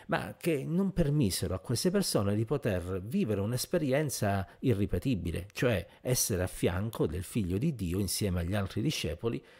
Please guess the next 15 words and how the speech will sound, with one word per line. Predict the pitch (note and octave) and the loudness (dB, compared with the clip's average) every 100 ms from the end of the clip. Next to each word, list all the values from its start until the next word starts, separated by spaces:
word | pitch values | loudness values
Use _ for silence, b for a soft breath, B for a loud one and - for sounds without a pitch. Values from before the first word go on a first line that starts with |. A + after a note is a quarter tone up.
| B B | B B
in | F3 | -2
quei | - G#2+ | 2 0
giorni | G#2 B2 G2 G2 | 0 0 0 -2
straordinari | - A#2+ C3 D3+ A#2 F2+ F#2+ E2 | 0 0 2 2 2 2 0 0
che, | - G2 - B B - | 0 0 -2 B B -8
eh, | F#2+ F2+ E2+ E2+ | -6 -4 -4 -4
lo | F#2 C#3 | 2 4
videro | A2+ G2 G#2 G2+ | 4 2 2 2
sulla | - E2+ | 0 -2
faccia | F2 A2+ - F2 | 2 0 0 -2
di | F#2 | 0
questa | G#2+ - | 0 0
terra | D3 D#2+ F2 | -2 -4 -4
in | G#2 | -4
carne | - F2 E2+ E2+ | -4 -6 -6 -8